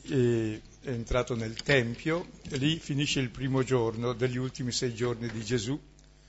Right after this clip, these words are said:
che corrispondono ai sei giorni della creazione. Al sesto giorno fu creato l'uomo e il sesto giorno sarà sulla croce e il nuovo uomo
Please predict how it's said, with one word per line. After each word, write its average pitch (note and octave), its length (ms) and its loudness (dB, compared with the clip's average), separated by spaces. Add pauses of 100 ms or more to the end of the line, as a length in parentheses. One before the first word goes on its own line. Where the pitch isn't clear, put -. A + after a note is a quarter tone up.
(280)
che B2+ 140 -6
corrispondono C3 760 4
ai A#2 80 4
sei B2 240 6
giorni B2 380 10
della A2 200 6
creazione. G#2 760 -2 (1000)
Al A2 80 -2
sesto B2+ 340 2
giorno A#2+ 400 6
fu A2+ 160 -4
creato A2+ 360 2
l'uomo A#2 680 2 (500)
e B2+ 60 0
il - 60 6
sesto B2+ 300 6
giorno A#2 300 2
sarà A2 320 -2
sulla A#2+ 360 0
croce A2 600 -2
e C3+ 80 0
il A#2 100 2
nuovo A2+ 340 0
uomo F#2 500 -6